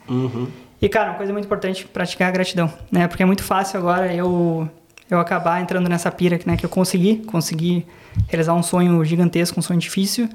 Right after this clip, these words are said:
Speaker 2: eu entrar nessa pira e começar: "Ah, sou muito bom, não sei o quê." Cara, a gente não é nada, velho. A gente não é nada. A gente teve muita sorte, né?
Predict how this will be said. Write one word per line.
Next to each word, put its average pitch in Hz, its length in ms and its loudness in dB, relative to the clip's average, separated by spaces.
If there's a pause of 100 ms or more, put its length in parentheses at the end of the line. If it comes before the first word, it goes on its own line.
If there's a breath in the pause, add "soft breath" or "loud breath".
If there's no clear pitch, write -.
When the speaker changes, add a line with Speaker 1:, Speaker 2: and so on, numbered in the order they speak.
(380 loud breath)
Speaker 2:
eu 185 80 2
entrar 190 180 0
nessa 190 220 0
pira 185 220 2
e - 20 0
começar: 208 440 0
"Ah, 196 40 -4
sou 202 140 -2
muito 190 200 2
bom, 202 340 2
não 196 60 0
sei 190 140 -4
o 180 40 -6
quê." 196 280 -4
Cara, 190 200 -6
a - 20 -2
gente 175 120 0
não 220 100 4
é 240 40 4
nada, 208 260 0
velho. - 160 -10
A - 220 -20
gente 160 100 0
não 175 80 2
é 190 40 4
nada. 185 280 2 (480 loud breath)
A - 80 -20
gente 165 120 0
teve 180 160 2
muita 190 220 4
sorte, - 560 -4
né? 170 300 -2